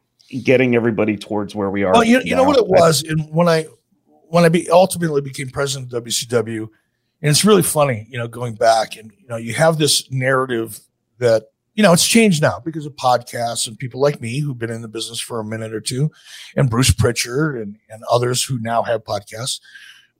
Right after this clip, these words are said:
Speaker 2: who are behind the scenes and can talk about things. But before podcasts, the only narrative was, that was out there was really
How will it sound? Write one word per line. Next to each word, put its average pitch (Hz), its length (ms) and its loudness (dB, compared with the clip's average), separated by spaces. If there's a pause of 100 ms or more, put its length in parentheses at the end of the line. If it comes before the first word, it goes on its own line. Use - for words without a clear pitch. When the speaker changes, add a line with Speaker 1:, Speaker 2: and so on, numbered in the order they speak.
Speaker 2:
who 151 160 4
are 139 60 4
behind 139 460 -2
the 120 40 -4
scenes 120 440 -4
and 110 100 -10
can 110 140 -16
talk 139 300 0
about 123 280 0
things. 107 240 -10
But 135 220 -12
before - 500 0 (480)
podcasts, - 640 0
the 131 120 -2
only 175 400 2 (460)
narrative 135 600 2
was, 113 240 -10 (460)
that 127 120 -6
was 117 140 0
out 196 180 4
there 120 140 -2
was 117 240 -8
really 185 260 -4